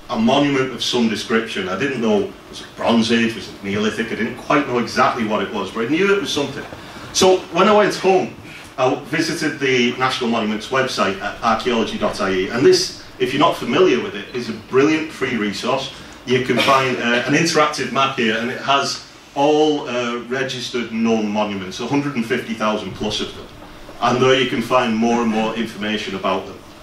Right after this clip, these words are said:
So when I visited the site, I saw that there was indeed the monuments marked, as Rosalind pointed out before, um, and it, they were marked as a possible passage tomb. And this is how it was described by Geraldine Stout,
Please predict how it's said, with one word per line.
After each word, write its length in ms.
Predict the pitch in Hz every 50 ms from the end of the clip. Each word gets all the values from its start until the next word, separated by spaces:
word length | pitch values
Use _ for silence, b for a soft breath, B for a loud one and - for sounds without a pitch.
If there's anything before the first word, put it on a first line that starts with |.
| B B B B B B B B
So 280 | - - 160 156 156 156
when 180 | 151 151 151
I 60 | 151
visited 460 | 139 147 165 175 - - - 156 - -
the 60 | 131
site, 300 | - - 127 127 123 113
I 40 | 113
saw 300 | - - 147 147 151 151
that 200 | 135 131 127 -
there 80 | 123 123
was 240 | 131 139 131 -
indeed 460 | 123 117 113 120 135 143 135 117 - - - -
the 60 | -
monuments 500 | 110 113 104 104 98 98 98 95 - -
marked, 340 | - 98 98 117 - - -
as 120 | 117 104 104
Rosalind 400 | 104 101 95 92 107 101 92 -
pointed 300 | 98 98 92 - - -
out 160 | 90 85 -
before, 380 | - - - - - - - - - - B B B B B B B B B B
um, 600 | 117 123 123 123 123 123 123 123 123 127 127 123 - - - - - - - - - - -
and 200 | 143 139 139 143 143
it, 160 | 139 139 -
they 60 | 131
were 180 | 127 139 135 135
marked 420 | 135 - 135 - - - - -
as 180 | 143 135 131 123
a 80 | -
possible 440 | - - 127 123 - - 110 117 113 -
passage 460 | - 156 156 - - 131 113 - -
tomb. 200 | - 107 95 - - - - - - - - - B B B B B B
And 140 | B 135 143
this 160 | 180 190 185 196
is 140 | 196 - -
how 160 | 160 160 156
it 80 | 151
was 140 | - - -
described 480 | 131 120 - - 139 143 139 135 131 127
by 120 | 117 113 110
Geraldine 420 | - 127 117 113 110 110 110 104
Stout, 400 | - - - 113 113 113 110 110